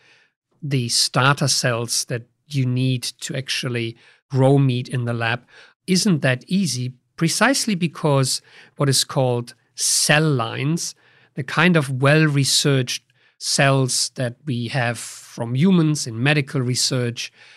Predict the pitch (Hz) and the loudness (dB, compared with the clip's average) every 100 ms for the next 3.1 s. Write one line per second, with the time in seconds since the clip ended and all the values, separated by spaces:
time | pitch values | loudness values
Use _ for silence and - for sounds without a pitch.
0 | _ _ - 113 120 113 117 113 - - | _ _ -12 -10 -6 -6 -6 -6 -6 -8
1 | 117 113 - - 123 117 123 131 - - | -10 -12 -14 -12 -10 -8 -10 -10 -10 -12
2 | - 147 147 - 160 139 135 135 - 117 | -2 -2 0 -2 0 2 0 -2 -6 -12